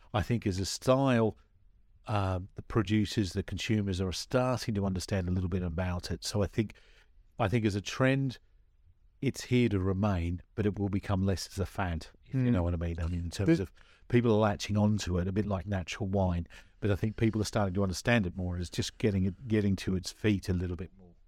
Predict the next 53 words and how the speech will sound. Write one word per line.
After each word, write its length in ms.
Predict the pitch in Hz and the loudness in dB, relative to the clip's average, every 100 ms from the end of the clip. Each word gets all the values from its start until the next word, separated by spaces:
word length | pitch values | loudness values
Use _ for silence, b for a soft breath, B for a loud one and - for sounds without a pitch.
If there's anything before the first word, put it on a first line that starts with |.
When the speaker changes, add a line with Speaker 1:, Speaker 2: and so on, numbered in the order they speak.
| _ - - 131 | _ -20 -6 0
Speaker 2:
I 40 | |
mean, 160 | 151 156 | 4 4
there's 100 | 147 | 4
definitely 360 | 165 160 143 | 4 4 4
a 40 | 135 | 4
novelty 460 | 139 127 131 - | 4 4 4 2
value, 320 | 117 110 110 | 4 6 6
isn't 160 | 117 123 | 4 2
there? 100 | 117 | 4
When 180 | 117 113 | 2 2
people 220 | 131 131 | 2 0
see 400 | - 131 123 117 | 2 4 4 4
the, 460 | - 117 117 120 113 | 4 2 4 0 -2
the 80 | 113 | 2
list 320 | 131 135 - | 4 2 0
of 80 | 120 | 2
wines 240 | 117 113 | 2 2
comes 240 | 127 113 | 0 2
in 60 | 110 | 2
the 100 | 113 | 4
restaurant, 340 | 120 - 123 | 2 0 -4
they 60 | 107 | -4
see 220 | - 107 | 0 0
the 160 | 104 107 | 0 2
red, 320 | 123 120 117 | 4 4 0
they 40 | |
see 140 | - 113 | 0 2
the 80 | 104 | 4
white, 220 | 110 110 | 2 2
and 240 | 113 110 | 0 0
there's, 160 | 107 - | -2 0
oh, 140 | 131 135 | 2 4
there's 160 | - | 2
another 320 | 113 127 131 b b b - | 2 4 4 b b b -4
section. 460 | - - - 117 | 0 0 0 2
There's 160 | 135 165 | 4 4
also 180 | 196 151 | 4 2
a 40 | |
cosmetic 960 | - 151 131 139 147 - 135 - - - _ - | 2 0 2 2 -2 0 -4 -4 -12 -18 _ 2
element 480 | 120 120 117 110 | 4 4 2 -2
to 180 | - 123 117 | -2 2 2
it. 100 | B B - | B B 0
I 40 | |
mean, 220 | 143 151 - - | 2 2 0 0
people 260 | 185 185 | 2 6
are 40 | 170 | 6
not 180 | 160 156 | 6 4
actually 360 | 151 - 139 | 2 2 2
getting 360 | 127 113 110 107 - - _ _ 110 | 4 2 2 -2 -6 -20 _ _ 0
a 80 | |
wine 320 | 110 113 113 104 | 2 2 2 2
that 100 | 95 | 2
looks, 540 | 117 113 - - | 2 2 -4 -12